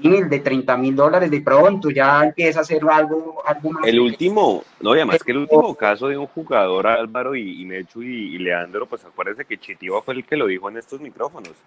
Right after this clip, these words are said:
Speaker 2: que el tipo dijo, "Espéreme que me queda un año", y ya se había negociado todo con Felipe Gaitán, y ahí fue cuando definitivamente la lesión no le dio, pero pues esos son casos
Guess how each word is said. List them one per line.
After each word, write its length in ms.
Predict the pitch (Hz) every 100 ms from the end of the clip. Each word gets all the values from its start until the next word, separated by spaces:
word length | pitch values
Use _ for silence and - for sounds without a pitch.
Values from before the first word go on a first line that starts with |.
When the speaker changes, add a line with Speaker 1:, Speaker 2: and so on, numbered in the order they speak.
| _ _ _ _ -
Speaker 2:
que 80 |
el 80 | 98
tipo 200 | 92 110
dijo, 200 | 127 107
"Espéreme 400 | 92 104 117 143
que 120 | -
me 160 | 127 98
queda 200 | - 92
un 160 | 98 135
año", 240 | 104 113
y 40 |
ya 120 | 98 -
se 100 | 98
había 140 | 110
negociado 440 | 120 110 101 87
todo 200 | 87 104
con 180 | 101 117
Felipe 380 | 107 90 80 90
Gaitán, 480 | 90 104 90 87 127 _ _ _ -
y 60 | 95
ahí 140 | 90
fue 160 | 90 85
cuando 320 | 107 120 135
definitivamente 760 | 110 85 80 87 87 92 92
la 100 | 110
lesión 380 | 113 101 - 80
no 120 | 82
le 100 | 85
dio, 220 | 101 135 147
pero 260 | 92 85
pues 240 | - 87 87
esos 240 | 87 98
son 160 | 131 123
casos 400 | 131 131 131